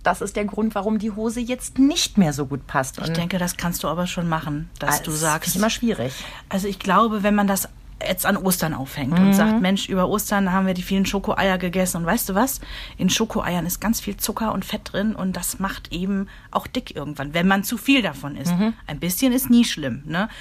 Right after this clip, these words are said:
Speaker 2: Und, ähm, ich glaube, so kannst du's erklären. „Das ist der Grund,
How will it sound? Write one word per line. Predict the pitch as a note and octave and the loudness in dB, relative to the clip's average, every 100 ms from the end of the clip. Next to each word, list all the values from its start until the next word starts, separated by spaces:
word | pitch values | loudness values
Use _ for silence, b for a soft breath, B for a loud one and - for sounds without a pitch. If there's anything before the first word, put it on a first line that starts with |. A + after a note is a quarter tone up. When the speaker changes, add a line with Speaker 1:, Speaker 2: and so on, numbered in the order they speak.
| B B B | B B B
Speaker 2:
Und, | F#3+ G3 G3 - - | 0 2 0 -2 -6
ähm, | F3+ | -6
ich | F#3 | -6
glaube, | - E3+ A#3+ B3 G3 F3+ F3 F3+ | -4 2 2 2 0 -4 -6 -4
so | F#3+ F3+ A3 D4 | -2 2 2 2
kannst | - A#3+ B3 - | 2 2 2 0
du's | A#3 - | -4 -4
erklären. | G3 G3 F#3 F#3+ D#3 D3 B - | -6 -6 -2 0 0 -4 B 0
„Das | F#3+ | 0
ist | G3 - | 0 -4
der | E3+ | -4
Grund, | F#3+ C4+ F#4 | 0 0 0